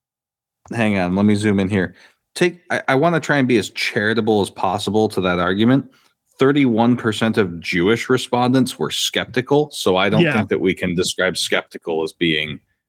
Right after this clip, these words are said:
Speaker 1: pro-Christian nationalism.
Speaker 2: No, no, that, that, well, I'm not saying, I'm saying skeptical and reject as being like,
Speaker 1: Mm-hmm.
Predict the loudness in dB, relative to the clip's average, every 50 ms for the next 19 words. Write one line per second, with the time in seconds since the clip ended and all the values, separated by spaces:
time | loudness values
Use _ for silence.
0 | _ _ -14 -12 -8 -2 0 2 2 4 4 2 2 0 -2 -2 -4 -4 -4 -4
1 | -4 -6 -8 -8 -8 -10 -8 -6 -6 -6 -6 -6 -10 -14 -16 -6 0 2 2 2
2 | 2 2 0 -2 -6 -2 0 2 4 4 4 2 0 0 0 -2 0 2 2 2
3 | 4 4 2 2 2 2 2 2 2 0 0 -2 0 2 2 4 4 4 4 4
4 | 2 0 0 0 -2 -2 -2 -2 -2 0 2 4 4 4 4 4 2 2 0 -2
5 | 0 0 2 2 2 0 _ -8 -20 -20 -10 -4 -4 -2 0 4 4 4 6 6
6 | 4 2 2 0 -2 -6